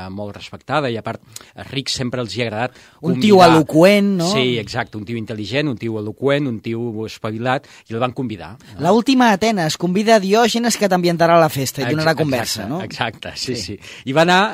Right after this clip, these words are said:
Speaker 1: en, a un d'aquests palaus on hi havia tot de convidats i tot de luxes, tot d'or, catifes, tot d'una pulcritud, mm, exasperant, tot molt net, i a Diògenes li,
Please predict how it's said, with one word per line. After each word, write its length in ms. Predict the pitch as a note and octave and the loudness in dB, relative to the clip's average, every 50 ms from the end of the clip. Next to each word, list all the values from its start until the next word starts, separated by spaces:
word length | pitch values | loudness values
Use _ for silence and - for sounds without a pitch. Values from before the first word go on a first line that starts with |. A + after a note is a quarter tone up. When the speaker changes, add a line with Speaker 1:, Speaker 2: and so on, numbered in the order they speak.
| - - | -6 -6
Speaker 1:
en, 300 | D3+ C#3 C#3+ C#3 C#3+ C#3 | -4 -2 0 0 0 0
a 60 | C3+ | 0
un 180 | C#3+ D3+ D3 D3 | 2 2 2 2
d'aquests 460 | C#3+ C#3 - C#3+ - - - - A#2+ | 0 0 0 -2 -4 -4 -8 -8 -8
palaus 500 | - - D3 D3 D#3 E3 F3 F3+ E3+ - | -4 -2 0 2 4 4 4 2 0 -2
on 120 | C#3 C3+ C3+ | -4 -4 -2
hi 80 | B2+ | -2
havia 180 | B2+ B2+ C3 B2+ | -2 -2 -2 -2
tot 160 | - C3 B2 A2 | -2 -4 -4 -4
de 80 | G#2 B2 | -6 -6
convidats 680 | - C3+ C3+ C3 C#3 C3+ B2+ C3+ C#3 C3 C3 - G#2+ | -6 -6 -6 -4 -4 -4 -2 -2 -2 -2 -4 -6 -8
i 60 | A2+ | -8
tot 180 | G2 B2 A#2 G#2+ | -6 -8 -6 -6
de 100 | G2+ B2+ | -6 -4
luxes, 520 | A#2+ C3 C#3 - - - - B2 A#2+ - | -4 -4 -4 -6 -8 -10 -10 -10 -12 -12
tot 160 | - B2 G2+ F2+ | -12 -12 -10 -8
d'or, 480 | A2+ G2+ A2+ A#2+ - - B2+ G2+ - | -8 -6 -4 -4 -4 -4 -6 -8 -10
catifes, 640 | - A2+ - - A#2+ G2+ - A#2+ A#2+ A#2+ B2 - - - - - _ | -12 -14 -12 -12 -12 -12 -10 -8 -8 -8 -8 -10 -14 -20 -20 -20 _
tot 200 | - C3 C3 - _ _ - - - _ - | -6 -6 -6 -8 _ _ -20 -20 -20 _ -12
d'una 300 | G#2+ A2 C3+ C#3 C#3 C3 | -8 -6 -4 -4 -4 -2
pulcritud, 640 | - C#3 C3+ A#2+ A2+ A#2 B2+ A#2 - C#3 C#3 C3+ - _ - - | -2 -2 -2 -2 -4 -6 -8 -4 -4 -4 -4 -4 -6 _ -20 -20
mm, 1040 | D3 C#3 C3 B2+ B2 A#2+ B2 B2 B2 A2+ - B2 C3 A#2 A#2 A2+ A2+ A#2+ A#2+ - A2 | -18 -16 -14 -12 -12 -12 -12 -14 -14 -16 -20 -20 -20 -20 -20 -20 -20 -20 -20 -20 -18
exasperant, 720 | A2 - - C3+ - - - - C3+ C3+ C#3+ C#3+ C#3+ D3 D3+ - _ _ - _ _ _ | -14 -10 -8 -8 -8 -8 -6 -2 0 2 2 2 2 0 -2 -6 _ _ -20 _ _ _
tot 160 | - C#3+ C3+ | -6 -6 -4
molt 220 | C3 C#3 C3+ C3 B2 | -2 -2 -2 -2 0
net, 280 | C#3 C#3 C#3 - _ _ - - - - - _ - B2+ | -2 -2 -2 -4 _ _ -20 -20 -20 -20 -20 _ -10 -6
i 140 | D#3 F3+ F#3 F3 D#3 C3 - - - _ _ _ _ D3+ | -4 -4 -4 -6 -8 -12 -20 -20 -20 _ _ _ _ -12
a 100 | C#3 C#3+ | -10 -4
Diògenes 460 | B2 C#3+ E3 D#3+ A#2+ E3 E3+ E3 E3 D3 | -2 0 0 0 0 0 0 0 0 0
li, 140 | C#3 C#3 | 2 2